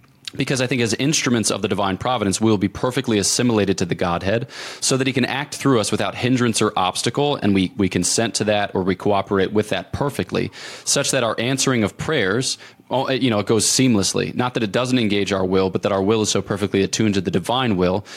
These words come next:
that it just, it hums right along.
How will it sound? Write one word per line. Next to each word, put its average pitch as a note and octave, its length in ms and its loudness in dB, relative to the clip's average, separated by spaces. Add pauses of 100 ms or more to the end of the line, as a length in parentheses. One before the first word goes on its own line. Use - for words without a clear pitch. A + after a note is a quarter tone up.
(200)
that A2 160 0
it G#2+ 140 0
just, - 500 0 (120)
it G#2 160 -6
hums A#2 360 0
right G2+ 140 2
along. F2+ 460 -2